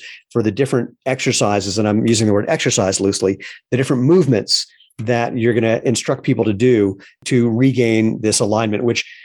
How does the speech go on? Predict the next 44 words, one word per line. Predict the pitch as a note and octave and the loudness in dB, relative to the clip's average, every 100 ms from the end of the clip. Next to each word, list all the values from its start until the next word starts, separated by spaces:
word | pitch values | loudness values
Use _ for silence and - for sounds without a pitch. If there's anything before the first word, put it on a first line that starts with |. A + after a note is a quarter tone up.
| - - | -18 -4
um, | A#2 A#2+ | -2 -2
I'm | A#2+ A#2+ | 0 2
gonna, | A2+ A2 - | 2 -2 -6
uh, | B2 - | -6 -2
I'm | A#2 | 0
gonna | A2 | 0
put | - C#3+ | 0 0
words | A#2+ A2+ | 0 0
in | G#2 | 0
your | G#2+ | 0
mouth | G#2 G#2 | 0 0
again, | B2+ C3+ B2 - - - - | 0 0 -2 -8 -20 -14 -2
which | B2 - - | 0 0 -4
some | - E3 F3 | -2 0 0
of | D3+ | 0
it | C#3 B2+ | 0 0
is, | A#2 A2+ A2 - - - - | 2 2 2 0 -2 -6 -4
um, | A2+ A2 A2 - - | 0 0 -2 -6 -8
letting | B2 A#2+ B2 B2 | -2 0 2 0
things | A#2+ A2+ A2 G2+ | 0 0 0 0
relax | G#2+ G#2 A#2 B2 C3+ - - | 0 2 0 -2 -2 -4 -2
and | B2 G#2+ G#2+ C3 _ B2 | -2 0 0 -2 _ -4
be | A#2 | 0
able | A2+ A#2 | 2 0
to | - | 0
move | A2 A2 A2 A2 | 2 4 2 2
more | G#2 | -2
freely. | - F#3+ A3 G#3+ G#3 - | 0 2 2 2 0 -8
Some | - C3 B2+ | -4 0 0
of | |
it | G#2+ | 0
is | A2 | 0
building | B2 B2 A#2+ | 2 2 0
some | A2+ | -2
strength | - - C#3+ A#2+ - - _ | -2 -2 -2 -2 -8 -20 _
to | - A#2+ | -4 -2
support | - - B2 A#2 | -4 -2 0 0
things | A2+ G#2 | -2 -2
as | G#2 | -2
well. | G#2 G#2 F#2+ | -2 -2 0
That's | B2+ C#3+ | -2 0
been | B2 | 2
my | B2 B2+ | 2 0
experience. | G#2+ - G2 G#2+ - | -2 -2 -2 -2 -4